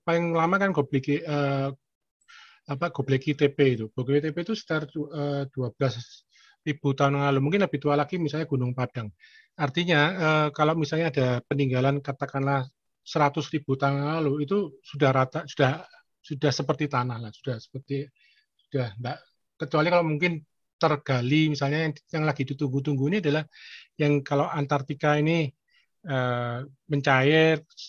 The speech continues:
kemudian ada, ada ditemukan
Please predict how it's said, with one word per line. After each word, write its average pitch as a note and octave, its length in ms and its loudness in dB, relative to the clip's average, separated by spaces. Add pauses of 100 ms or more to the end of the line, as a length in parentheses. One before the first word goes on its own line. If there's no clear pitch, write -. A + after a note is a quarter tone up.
kemudian C#3+ 480 2
ada, B2+ 560 -2 (160)
ada A#2+ 560 -8 (160)
ditemukan C#3 800 -2